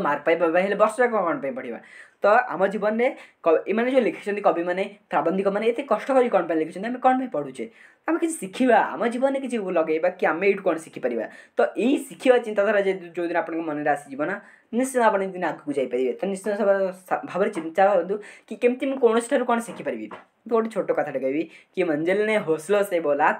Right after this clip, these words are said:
"ତେରେ ବସ କି ବାତ ନହିଁ।" ହୌସଲୋ ନେ ମଞ୍ଜଲ କି ଆଖୋ ମେ ଆଖେ ଡାଲକର ବୋଲା, "ଚଲ ଛୁଟି ତେରୀ ଇତନି ଔକାତ ନହିଁ।" ଅର୍ଥାତ୍ ଦେଖ, ବହୁତ ସାରା ତମର କମ୍ପିଟିଟର ରହୁଥିବେ କ୍ଲାସମେଟରେ, ତ ସେମାନେ ଦେଖ କାହା ସହିତ କମ୍ପିଟିସନ ଦିଅ, ନିଜ ସହିତ ନିଜର କମ୍ପିଟିସନ ଦିଅ.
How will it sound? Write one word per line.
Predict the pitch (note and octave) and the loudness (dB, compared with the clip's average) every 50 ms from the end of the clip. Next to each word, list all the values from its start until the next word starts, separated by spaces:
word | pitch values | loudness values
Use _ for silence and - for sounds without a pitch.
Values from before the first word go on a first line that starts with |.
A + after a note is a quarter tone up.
| - | -2
"ତେରେ | - D3 D3+ D#3+ F#3 G#3+ G#3 | 0 2 4 6 6 6 4
ବସ | F3+ D#3+ - - | 2 0 -2 -2
କି | - F#3+ E3 | 0 2 4
ବାତ | D#3+ D#3 D#3+ D#3+ D3 | 4 4 4 2 -2
ନହିଁ।" | C#3 C#3 D#3 G3 A#3 - - - - _ - | -8 -8 -8 -8 -10 -10 -12 -18 -20 _ -2
ହୌସଲୋ | D#3+ E3 E3 - G3+ G#3 A#3+ | -2 -2 0 2 4 4 4
ନେ | A#3+ A3+ F#3+ | 4 2 0
ମଞ୍ଜଲ | E3 D#3 D#3+ F3 F#3 | 0 -2 -2 -4 -4
କି | G3 - A#3 G#3+ - - - | -4 -4 -4 -4 -4 -4 -4
ଆଖୋ | G#3 A3+ - - - F4+ B3+ | -4 -2 -2 0 0 2 2
ମେ | G3 E3+ C#3+ - | 2 0 0 0
ଆଖେ | - - - - - D4+ - | -2 -2 -2 2 4 4 6
ଡାଲକର | G3 F3 E3 - D3 C#3+ | 6 4 4 2 -2 -2
ବୋଲା, | C3+ C3 C3 C3+ D3+ F#3 | -2 -2 0 0 0 -2
"ଚଲ | F#3 - G3+ A3 G#3 G3 - | 0 0 0 0 0 0 -4
ଛୁଟି | - D3 C3+ - D#3 D3+ D#3 | -10 -12 -8 -6 -6 -4 -2
ତେରୀ | C3 B2 B2+ B2 | -4 -4 -4 -4
ଇତନି | A#2+ A#2 - D3+ F#3+ | -8 -10 -8 -8 -6
ଔକାତ | F#3 - C3 B2 - A#2 A2+ - - | -4 -4 -4 -2 -4 -4 -6 -6 -8
ନହିଁ।" | B2 A#2+ A2+ - - - - - - - | -12 -12 -12 -14 -18 -20 -20 -20 -6 -2
ଅର୍ଥାତ୍ | - - C4 G#3 - | 0 2 2 2 2
ଦେଖ, | - - - - - _ _ _ _ _ - | 0 -4 -12 -16 -20 _ _ _ _ _ -4
ବହୁତ | D3 D#3 F3 G#3+ G#3 | -2 0 0 2 2
ସାରା | G#3+ G#3 | 2 2
ତମର | G#3 G3+ G#3 G3+ | 0 0 0 0
କମ୍ପିଟିଟର | - E3+ D#3+ D#3+ F3 D#3 D#3 C#3+ D3 C#3 | 0 -2 -2 -4 -6 -6 -4 -4 -4 -6
ରହୁଥିବେ | C3+ C3+ C3+ C3 C3 C3 C3+ C3+ C3+ | -6 -6 -8 -8 -6 -4 -4 -4 -2
କ୍ଲାସମେଟରେ, | C3+ B2+ B2 - C3+ B2+ A#2+ A2+ C3+ D#3 E3+ - - - - - _ - | -4 -4 -4 -6 -8 -10 -8 -6 -6 -6 -6 -8 -12 -20 -20 -20 _ -8
ତ | A3 A3+ | -6 -2
ସେମାନେ | C4 A#3+ B3 C#4 D4 - - _ _ - | -2 0 0 0 -2 -4 -8 _ _ -12
ଦେଖ | - D3+ C3 A#2+ | -10 -8 -8 -4
କାହା | - F3+ G3+ | -2 -2 -2
ସହିତ | A3+ - - A#3+ G#3+ | 0 0 -2 0 0
କମ୍ପିଟିସନ | G3 F#3+ F3+ G3 F#3 F#3+ F#3+ D3+ B2 | 0 -2 -2 0 0 0 0 -2 -6
ଦିଅ, | A#2 B2 | -6 -8
ନିଜ | B2 C#3 F#3 F#3+ A3 | -6 -6 -4 -4 -4
ସହିତ | A#3 - A3+ A3 G#3+ | -4 -4 -4 -4 -4
ନିଜର | F#3+ D#3 D3+ - | -2 -4 -4 -4
କମ୍ପିଟିସନ | - D3 C3 B2 A#2+ A#2+ B2+ A#2 A2 | -6 -8 -8 -10 -12 -12 -12 -12 -10
ଦିଅ. | A2 A2+ | -10 -10